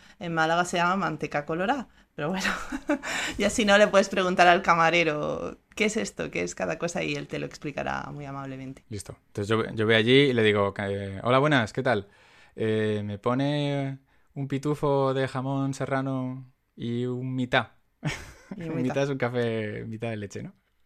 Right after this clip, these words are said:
Speaker 1: Mitad de leche, mitad café. Ujú. De hecho,
Speaker 2: Sí, sí.
Speaker 1: en algunos bares, eh, tienen así como una pizarrita, y en esta pizarrita, pues, tienen dibujados los cafés y te pone el nombre debajo y la ca-, y la proporción de café que tienen.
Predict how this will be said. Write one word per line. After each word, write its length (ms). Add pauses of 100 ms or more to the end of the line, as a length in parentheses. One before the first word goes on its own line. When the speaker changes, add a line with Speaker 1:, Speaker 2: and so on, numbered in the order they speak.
(160)
Speaker 1:
Mitad 340
de 180
leche, 340
mitad 280
café. 300 (180)
Ujú. 260 (180)
De 80
hecho, 380
Speaker 2:
Sí, 80
sí. 60 (180)
Speaker 1:
en 360
algunos 560
bares, 640 (100)
eh, 640
tienen 260
así 240
como 180
una 200
pizarrita, 720 (480)
y 100
en 60
esta 160
pizarrita, 560
pues, 140
tienen 220
dibujados 440
los 140
cafés 500 (640)
y 760
te 120
pone 180
el 80
nombre 280
debajo 440
y 40
la 160
ca-, 160
y 80
la 140
proporción 420
de 80
café 260
que 80
tienen. 340